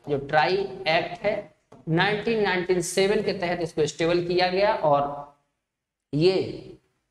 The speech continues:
telecommunication है ना, जो होता है ना telecommunication, जो टेलीफोन, ये बातचीत करते हैं हम लोग, telecommunication, मोबाइल सर्विस प्रोवाइड, जो ऑपरेटर कंपनियां हैं उन्हीं को ये रेगुलेट करने के लिए बनाया गया था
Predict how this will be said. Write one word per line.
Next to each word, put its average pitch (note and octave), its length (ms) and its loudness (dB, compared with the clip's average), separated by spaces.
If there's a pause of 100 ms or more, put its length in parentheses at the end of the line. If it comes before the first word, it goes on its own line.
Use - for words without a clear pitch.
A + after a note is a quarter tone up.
(440)
telecommunication G3 1300 2 (360)
है F3 100 2
ना, - 420 -4 (300)
जो D#3+ 120 0
होता F3 220 2
है A#3+ 100 0
ना - 180 -4
telecommunication, F#3 1000 2
जो D#3 180 2
टेलीफोन, F3+ 680 2
ये D3+ 160 0
बातचीत D3 420 2
करते E3+ 240 0
हैं F3 60 0
हम F3+ 80 0
लोग, F3+ 220 -2
telecommunication, D3+ 1000 0 (720)
मोबाइल D#3+ 400 4
सर्विस D#3+ 340 0
प्रोवाइड, D3 680 2
जो C3+ 240 -6
ऑपरेटर D#3 460 -4
कंपनियां E3 440 0
हैं E3 220 -8
उन्हीं D#3+ 300 2
को F#3+ 440 -2
ये C#3 380 0
रेगुलेट C#3 460 2
करने D#3+ 240 2
के D#3+ 100 0
लिए D#3+ 180 6
बनाया D3 360 2
गया E3+ 220 -2
था G#3+ 160 -4